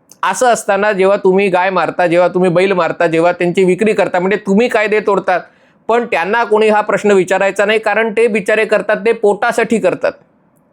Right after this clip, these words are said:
ते बिचारे करतात ते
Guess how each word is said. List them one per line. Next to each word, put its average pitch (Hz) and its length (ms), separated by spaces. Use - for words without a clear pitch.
ते 233 120
बिचारे 220 440
करतात 220 440
ते 226 400